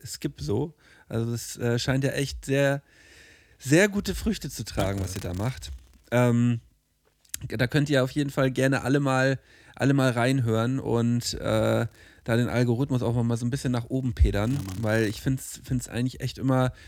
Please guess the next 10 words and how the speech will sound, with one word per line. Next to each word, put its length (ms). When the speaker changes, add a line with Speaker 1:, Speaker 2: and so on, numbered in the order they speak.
Speaker 1:
echt 200
immer 180
schade, 400
wenn, 380
äh, 460
wenn 120
so 120
gute 260
Künstler, 680
ähm, 640